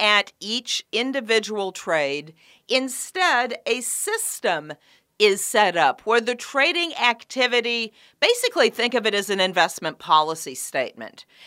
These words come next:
And there's people within the banks who are supposed to oversee to make sure that the banks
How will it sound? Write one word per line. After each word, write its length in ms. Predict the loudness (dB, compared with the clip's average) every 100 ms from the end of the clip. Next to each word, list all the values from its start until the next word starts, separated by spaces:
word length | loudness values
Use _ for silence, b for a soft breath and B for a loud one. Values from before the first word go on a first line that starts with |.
| B
And 200 | 0 4
there's 220 | 2 0
people 420 | -8 -8 -8 -2 0
within 480 | 0 -2 -4 -2
the 100 | -4
banks 600 | 0 4 4 2 -2 -10
who 180 | -8 -2
are 140 | -2 -2
supposed 680 | -6 -8 -2 0 0 -6 -8
to 200 | -10 -2
oversee 1120 | 2 2 2 -2 -2 -4 -4 -2 0 -2 -6 -10 b b b b
to 120 | -4
make 240 | 2 2 2
sure 380 | -2 2 2 0
that 160 | -2
the 80 | -2
banks 420 | 2 2 2 -4